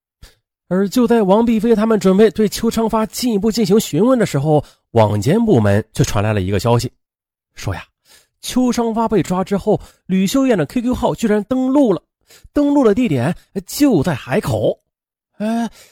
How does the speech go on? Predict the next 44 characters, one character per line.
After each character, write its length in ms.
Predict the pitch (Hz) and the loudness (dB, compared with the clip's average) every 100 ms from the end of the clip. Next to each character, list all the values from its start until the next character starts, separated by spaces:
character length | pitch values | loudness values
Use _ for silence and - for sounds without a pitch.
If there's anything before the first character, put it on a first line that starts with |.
| _ _ _ _ _ | _ _ _ _ _
邱 360 | - - 262 277 | -16 -6 -2 -2
昌 320 | 277 254 254 | -2 -2 -2
发 160 | 226 240 | -2 -2
被 180 | 247 202 | 0 -2
抓 320 | - 247 247 | 2 2 4
了 100 | 190 | 0
之 160 | - 233 | 0 -2
后， 500 | - 247 226 185 - | 2 4 6 4 0
吕 160 | 139 131 | 0 2
秀 140 | 160 | 2
燕 80 | 139 | 0
的 100 | 107 | -2
Q 180 | - 127 | -2 -2
Q 60 | |
号 180 | 117 120 | -2 -2
还 160 | 98 104 | -4 -4
登 200 | 107 104 | -2 -2
录， 180 | 113 - _ _ _ _ _ | -2 -6 _ _ _ _ _
难 120 | 127 | -2
道 240 | 214 196 - _ _ _ _ _ _ _ | -2 -4 -10 _ _ _ _ _ _ _
吕 140 | 117 | -4
秀 160 | 104 123 | -2 -2
燕 100 | 127 | -2
还 140 | 117 | -4
在 60 | 113 | -6
海 160 | 101 | -6
口 160 | 139 101 | -6 -4
吗？ 180 | 98 160 _ _ _ _ - | -4 -8 _ _ _ _ -8
她 140 | 185 | -6
还 100 | 147 | -4
活 160 | 131 208 | -2 -2
着 80 | |
吗？ 100 | 220 190 _ _ _ _ _ _ _ _ _ - _ _ _ - | -2 -6 _ _ _ _ _ _ _ _ _ -20 _ _ _ -4
由 160 | 277 | 0
于 100 | 294 | 0
Q 220 | - 277 | 0 0
Q 80 | 285 | 0
登 160 | 277 277 | 0 0
录 80 | 226 | 0
的 80 | |
时 160 | 165 208 | 0 -2
间 100 | 226 | -2
很 300 | - - 202 | -4 -4 -2
短， 260 | - 104 | -2 -4